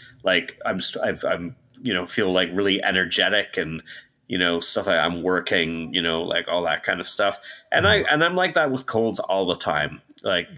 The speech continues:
Speaker 1: like, it always takes me, like, a couple of weeks before I can kick it completely. So, so it's just been a bad cold, and it hasn't even been the worst cold I ever have.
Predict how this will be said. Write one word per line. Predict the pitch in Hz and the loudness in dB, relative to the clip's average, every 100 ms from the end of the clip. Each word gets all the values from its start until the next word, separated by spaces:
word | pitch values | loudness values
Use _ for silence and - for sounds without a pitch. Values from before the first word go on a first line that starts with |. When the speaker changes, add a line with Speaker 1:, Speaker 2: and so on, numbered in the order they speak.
| - | -14
Speaker 1:
like, | 90 95 87 | -4 -4 -2
it | 98 | 0
always | 107 110 98 | 2 2 2
takes | - 92 98 98 | 2 2 2 0
me, | |
like, | 92 - | -4 -4
a | - | -4
couple | - - 90 | -4 -2 -4
of | |
weeks | 87 - - | -4 -4 -6
before | 85 92 | -4 -4
I | 90 | -4
can | - 78 | -8 -8
kick | - - - | -4 -4 -4
it | - | -8
completely. | 92 - 87 85 76 73 - _ _ _ - | -14 -8 -8 -6 -6 -6 -8 _ _ _ -4
So, | - 104 101 95 85 - - - | 2 4 4 2 0 -12 -20 -4
so | - 147 | 2 6
it's | 156 | 6
just | 220 214 | 4 4
been | 190 | 2
a | |
bad | 107 104 113 - | 4 4 4 2
cold, | 117 120 135 | 2 4 4
and | - 117 | 2 2
it | 127 | 2
hasn't | 127 143 147 | 4 4 4
even | 131 120 | 2 2
been | 104 113 | 0 0
the | 90 | 0
worst | 98 127 - | 2 2 2
cold | 139 143 | 2 2
I | |
ever | 147 143 | 2 2
have. | 156 165 | 0 0